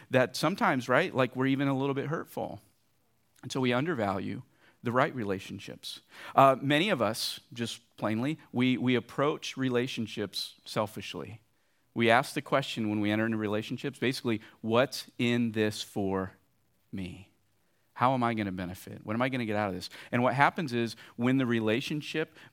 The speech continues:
begins to teeter in the opposite direction and we're giving way too much or we don't feel like it's fair anymore, you have people who will pull out, right? Back out of a relationship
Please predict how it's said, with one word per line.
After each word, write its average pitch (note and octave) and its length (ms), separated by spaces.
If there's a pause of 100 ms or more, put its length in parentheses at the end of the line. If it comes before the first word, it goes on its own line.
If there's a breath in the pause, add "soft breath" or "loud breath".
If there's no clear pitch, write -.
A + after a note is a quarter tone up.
begins A#2+ 500
to G#2 140
teeter C3 460
in A2 80
the G2+ 100
opposite A2 400
direction A2+ 540 (160 loud breath)
and A2+ 180
we're G#2+ 100
giving A2 540
way A2 220
too C3+ 200
much B2+ 360
or - 20
we G#2+ 100
don't A#2 200
feel A#2+ 160
like G#2+ 180
it's F#2+ 140
fair G#2 280
anymore, C#3 460 (220 loud breath)
you A2+ 80
have G#2 120
people B2 300
who A2+ 140
will G2+ 400 (420)
pull G#2 240
out, F2+ 240 (640)
right? A2 280
Back A#2 280
out C3 100
of B2+ 60
a C3 40
relationship A2+ 720